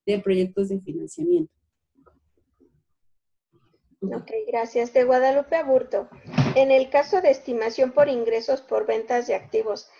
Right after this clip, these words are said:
Speaker 2: ¿se clasificaría como otros ingresos o en otros ingresos patrimoniales?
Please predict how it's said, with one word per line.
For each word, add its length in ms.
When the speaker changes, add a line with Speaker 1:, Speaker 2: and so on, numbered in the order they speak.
Speaker 2:
¿se 200
clasificaría 920
como 200
otros 300
ingresos 720
o 180
en 160
otros 320
ingresos 520
patrimoniales? 880